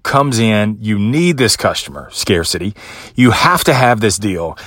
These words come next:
And lo and behold, they pick out the one, and they know everything about it.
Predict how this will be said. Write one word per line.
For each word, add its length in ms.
And 180
lo 300
and 80
behold, 460
they 100
pick 240
out 180
the 80
one, 460
and 240
they 200
know 480
everything 540
about 340
it. 140